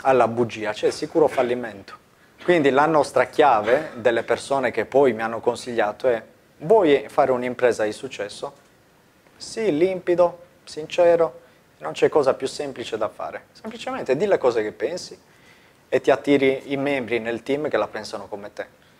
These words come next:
e ti tieni lontano quelli che non la pensano come te. Di come vanno le cose. Se sono troppo lunghe da spiegare, spezzale in capitoli, ok? In paragrafi, falle arrivare in tempi diversi.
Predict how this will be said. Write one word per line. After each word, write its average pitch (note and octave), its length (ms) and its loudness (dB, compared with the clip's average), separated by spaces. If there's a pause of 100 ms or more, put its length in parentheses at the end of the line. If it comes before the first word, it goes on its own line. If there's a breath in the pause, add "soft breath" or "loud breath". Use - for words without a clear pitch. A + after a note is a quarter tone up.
(460 soft breath)
e - 140 -4
ti B2 140 -2
tieni A#2+ 240 0
lontano C3 500 2
quelli A2 240 -2
che G#2 100 -4
non G#2 140 -8
la G#2 120 -2
pensano G2+ 400 -14
come G#2+ 260 -14
te. A#2+ 180 -4 (1500 soft breath)
Di F3 480 2 (420)
come D3+ 400 4
vanno B2 280 0
le A2+ 160 0
cose. A2+ 420 2 (320)
Se - 300 0
sono C#3+ 240 0
troppo B2+ 240 4
lunghe C3 320 2
da A2 100 2
spiegare, D3+ 560 2
spezzale G#2 760 -4
in A2 120 -18
capitoli, G#2 600 -8 (360)
ok? G#2 320 -10 (380)
In A2+ 100 -18
paragrafi, G#2+ 680 -2
falle A#2+ 240 0
arrivare A2+ 380 0
in A2+ 100 -12
tempi A2+ 320 -8
diversi. G#2+ 520 -4